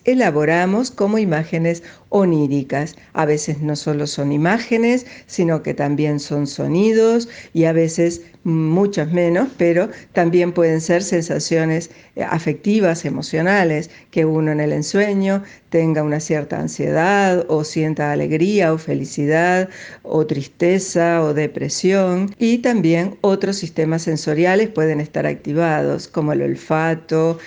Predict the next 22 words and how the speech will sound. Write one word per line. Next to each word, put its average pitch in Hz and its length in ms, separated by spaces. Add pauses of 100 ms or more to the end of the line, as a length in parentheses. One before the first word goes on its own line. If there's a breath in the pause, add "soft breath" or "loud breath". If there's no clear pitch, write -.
(160 loud breath)
el 175 260
tacto, 151 460 (100)
tacto, 156 380
el 196 240
gusto, 151 580 (220 loud breath)
pero 175 140
esto 170 280
en 160 340
mucho 160 360
menor 147 460 (240 loud breath)
intensidad. - 840
Y 247 100
lo 247 160
que 208 160
se 202 220
hace 175 300
en 175 80
general 240 580
es 254 120
que 175 140
la 170 140
elaboración 160 1000